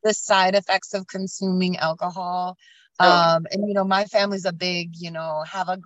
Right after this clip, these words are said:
Speaker 1: uh, have a drink at the end, or a beer at the end of the night, or a glass of wine, right? And I kinda, like,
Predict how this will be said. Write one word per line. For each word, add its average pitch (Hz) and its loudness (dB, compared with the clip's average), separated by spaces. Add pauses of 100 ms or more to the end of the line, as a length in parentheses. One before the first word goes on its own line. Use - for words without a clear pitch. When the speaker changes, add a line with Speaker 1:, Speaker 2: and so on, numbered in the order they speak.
(120)
Speaker 1:
uh, 170 -2
have 180 0
a 185 2
drink 185 2
at 185 2
the 190 -4
end, 175 2
or 175 4
a 175 -4
beer 202 0
at 170 4
the 180 -8
end 175 -6
of 170 -8
the 170 -8
night, 160 0
or 156 0
a 156 -6
glass 180 0
of 190 -6
wine, 170 0
right? 160 -4 (460)
And 190 2
I 196 2
kinda, 233 0
like, 165 0